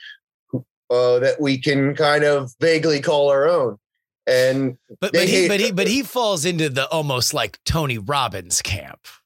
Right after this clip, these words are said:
Speaker 1: Oh, for
Speaker 2: right?
Speaker 1: sure.
Speaker 2: Like,
Speaker 1: Yes.
Speaker 2: like, he's, he's, he's just as much of a guru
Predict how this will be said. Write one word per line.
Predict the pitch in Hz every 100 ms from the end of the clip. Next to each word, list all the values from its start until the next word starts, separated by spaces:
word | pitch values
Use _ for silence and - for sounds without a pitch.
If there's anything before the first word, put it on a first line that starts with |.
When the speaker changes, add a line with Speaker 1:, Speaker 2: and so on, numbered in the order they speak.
| _
Speaker 1:
Oh, | 139
for | 156
Speaker 2:
right? | 147 151
Speaker 1:
sure. | 165 156
Speaker 2:
Like, | -
Speaker 1:
Yes. | 139 147 - -
Speaker 2:
like, | 147 135 120
he's, | - 196 196 156 -
he's, | 139 226 233 196 147 -
he's | 151 220 185
just | 135 175 175 -
as | 156 113
much | 131 135 -
of | 135 113
a | 117 113 110
guru | 104 90 127 147 139 123 120 117 113